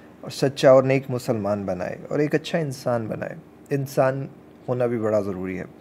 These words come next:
आज मैं आपके साथ इस वीडियो में ना एक ऐसी छोटी सी चीज़ शेयर करूँगा जो आप भी कहीं ना कहीं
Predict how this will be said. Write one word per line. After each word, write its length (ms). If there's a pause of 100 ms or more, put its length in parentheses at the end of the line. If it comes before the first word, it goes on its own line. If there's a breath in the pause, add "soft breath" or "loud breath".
(600 loud breath)
आज 280
मैं 300
आपके 280
साथ 300
इस 200
वीडियो 240
में 120
ना 160 (460)
एक 180 (100)
ऐसी 520 (100)
छोटी 400
सी 140
चीज़ 340 (380)
शेयर 300
करूँगा 480 (720 loud breath)
जो 240 (600)
आप 360
भी 120
कहीं 260
ना 100
कहीं 220